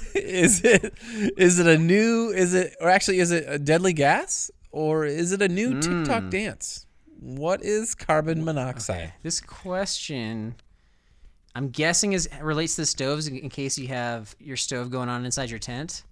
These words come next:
Speaker 1: Stove, cooking.
Speaker 2: Yeah, I've actually, like, i-, in my twenties, I, I did have the stove, I think, probably dangerously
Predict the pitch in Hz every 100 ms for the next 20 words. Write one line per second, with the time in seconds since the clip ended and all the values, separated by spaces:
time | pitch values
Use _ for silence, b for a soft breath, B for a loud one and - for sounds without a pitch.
0 | _ - - 156 147 147 143 139 - 151
1 | 135 143 135 131 131 127 123 120 107 101
2 | 180 262 - 233 - - - 156 156 _
3 | _ _ 190 - 190 214 240 - 185 175
4 | 139 131 127 135 123 156 151 147 135 127
5 | 131 123 120 92 135 135 - 135 120 -
6 | 120 120 120 - 113 110 107